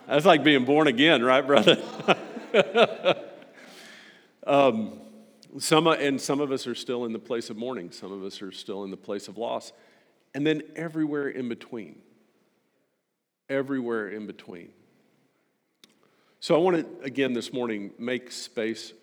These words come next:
for that. I want to make space for wherever you are, to sit silently and to welcome the Holy Spirit, to welcome the Lord into this, into your space. The Lord is here.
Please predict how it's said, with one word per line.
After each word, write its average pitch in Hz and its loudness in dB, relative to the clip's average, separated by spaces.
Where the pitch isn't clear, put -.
for 95 -10
that. 82 -10
I 110 -18
want 110 -8
to 113 -8
make 110 -6
space 101 -8
for - -12
wherever 143 -2
you 95 -8
are, - -16
to 123 -6
sit 190 -2
silently 113 -4
and 113 -8
to 117 -6
welcome 107 -4
the 113 -8
Holy 117 -4
Spirit, 104 -8
to 120 -12
welcome 117 -4
the 104 -10
Lord 95 -8
into 107 -12
this, 95 -10
into 127 -6
your 113 -2
space. - -14
The 131 -6
Lord 180 0
is 131 -4
here. - -10